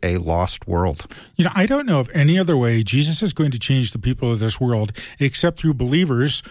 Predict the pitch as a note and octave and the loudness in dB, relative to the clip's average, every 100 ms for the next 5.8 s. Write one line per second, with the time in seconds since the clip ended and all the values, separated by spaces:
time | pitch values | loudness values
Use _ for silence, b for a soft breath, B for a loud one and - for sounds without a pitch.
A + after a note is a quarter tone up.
0 | B - D#3 C#3 C3+ - C#3+ E3 F#3 G#3 | B 0 2 4 2 2 2 2 2 -2
1 | - C#3 C3+ - B B B D#3+ C3+ - | 0 0 0 -6 B B B -2 -2 0
2 | F3+ F#3 G3 B2+ B2+ C#3+ G3 E3 C#3 - | -2 -2 -2 0 2 2 0 -2 -2 0
3 | C#3 C#3+ C#3+ C#3+ C#3+ G#3 E3 - B B | 0 0 -2 -4 -2 -2 -2 -4 B B
4 | B B D#3 D#3+ E3+ D3+ - G3+ G3+ B3 | B B -2 2 2 2 0 -2 -2 -6
5 | - G3+ D#3+ C#3 C#3+ C3 C3 | -2 0 2 2 0 0 -2